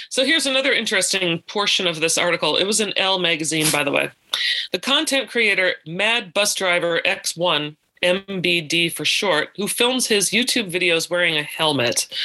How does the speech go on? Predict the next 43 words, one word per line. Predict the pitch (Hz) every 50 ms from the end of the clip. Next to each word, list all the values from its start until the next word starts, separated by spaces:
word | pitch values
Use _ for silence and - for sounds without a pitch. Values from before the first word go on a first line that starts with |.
| - - - - - -
would | - 247
only | 254 262 277 302
consent | 285 - 269 254 - 254 233 226
to | 233
being | 185 208 202 196 180
interviewed | - 196 190 190 185 175 175 170 160 -
for | 175
this | 170 170 175 - -
article | 170 175 165 165 - 170 151 147 - -
over | 160 160 143 156
email. | - - 156 151 147 131 120 - - -
He's | - - 233 220 -
founder | - 254 254 254 269 277 285 277
of | - 214 208 180 170
the | 185 190 180 175 - - - - - - - -
Save | - - - 240 240 254 262 208
Yourself | 220 226 220 214 - - 202 196 185 180 - - _
Black | - 185 185 185 185 - -
Men | 180 170 160 156 151 147 147 151 151 _ -
community, | - - 185 175 165 160 156 139 135 135 135 135 131 - - - - - _
but | - 185
insists | 180 185 175 - - 214 208 - - - - - -
the | - 196 175
group | 147 170 170 170
is | 180 160 160
not | 180 180 196 - -
a |
part | - - 170 156 - -
of | 165
the | - 156
Black | - 156 147 147 - -
Manosphere, | 214 233 240 214 208 - - - 160 139 127 123 131 - _ _ _ _
claiming | - - 240 233 233 226 220 214 214
that | 196 170 - -
space | - - 190 180 185 -
has | 185 170 165 -
different | - 185 185 - 190 - 175 -
goals | 175 165 160 160 156 -
and | 165 160
objections | 156 143 139 156 135 135 - - 143 139 127 -
than | 143 143 139
his | 147 135 127
own. | 120 85 67 - -